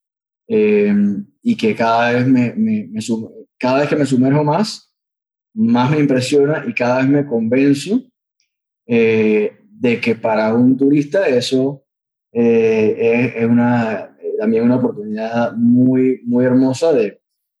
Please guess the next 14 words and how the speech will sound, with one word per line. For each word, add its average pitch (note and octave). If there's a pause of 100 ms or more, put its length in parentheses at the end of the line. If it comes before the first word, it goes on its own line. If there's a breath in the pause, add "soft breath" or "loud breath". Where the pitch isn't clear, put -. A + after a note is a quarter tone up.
(160)
de A2
cómo B2
tomar A2
contacto B2
con A2+
algo A2+
que A#2
viene A2+
desde A#2
hace B2
miles C3
de B2
años A#2
y, G#2